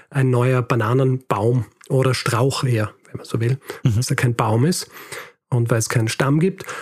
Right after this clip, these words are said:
Speaker 1: Und, äh, durch diese Art der Vermehrung wird das Erbgut der Pflanze nicht verändert,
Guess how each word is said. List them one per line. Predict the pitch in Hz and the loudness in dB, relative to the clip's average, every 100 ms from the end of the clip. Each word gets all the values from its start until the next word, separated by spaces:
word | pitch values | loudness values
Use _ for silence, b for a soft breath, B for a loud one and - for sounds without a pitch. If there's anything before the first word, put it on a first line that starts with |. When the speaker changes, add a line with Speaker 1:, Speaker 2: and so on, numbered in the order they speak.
| B | B
Speaker 1:
Und, | - 160 156 160 156 - 131 | -4 0 2 2 0 -2 -2
äh, | 151 - | -2 -2
durch | 147 165 | -2 -2
diese | - 208 208 190 | 0 0 0 -2
Art | 139 151 | -2 0
der | 170 | 0
Vermehrung | - 147 127 127 127 120 120 135 | 2 2 2 0 2 0 0 0
wird | 156 - - | -2 -2 -4
das | 143 | -2
Erbgut | 131 156 - 156 | 0 -2 0 0
der | 151 | 0
Pflanze | - 131 127 143 | 0 0 0 2
nicht | 151 - | 0 0
verändert, | 143 123 - 113 - | -4 -6 -10 -12 -12